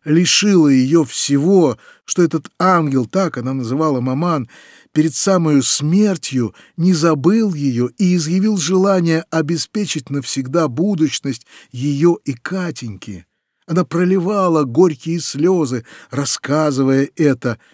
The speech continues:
и, может быть, чувство горести ее было истинно,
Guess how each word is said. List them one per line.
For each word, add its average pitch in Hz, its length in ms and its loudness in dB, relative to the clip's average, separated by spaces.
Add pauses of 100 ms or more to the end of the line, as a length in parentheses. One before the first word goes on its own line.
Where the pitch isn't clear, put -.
(140)
и, 151 80 -6
может 165 260 -2
быть, 160 220 -4
чувство 185 400 -6
горести 156 680 0
ее 139 280 0
было 143 240 0 (180)
истинно, 117 680 -4